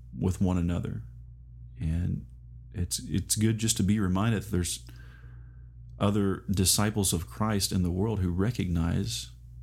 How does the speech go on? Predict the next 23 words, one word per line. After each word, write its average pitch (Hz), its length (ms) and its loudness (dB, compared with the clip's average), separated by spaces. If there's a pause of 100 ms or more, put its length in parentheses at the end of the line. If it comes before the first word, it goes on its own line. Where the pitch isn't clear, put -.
(420)
what's 110 180 2
most 113 260 4
important. 107 460 -2 (1300)
Uh, 87 260 2
and 98 180 6
those 120 200 4
things, 113 580 4
you - 160 2
know, 107 100 6
when 104 120 6
that's 127 160 2
the 110 80 4
case, 120 240 6
even 127 180 6
when 113 120 6
we're 107 100 4
together 107 320 4
in, 90 120 4
like, 90 140 2
a 87 60 4
social 110 380 4
setting, 113 380 4
those, 104 280 2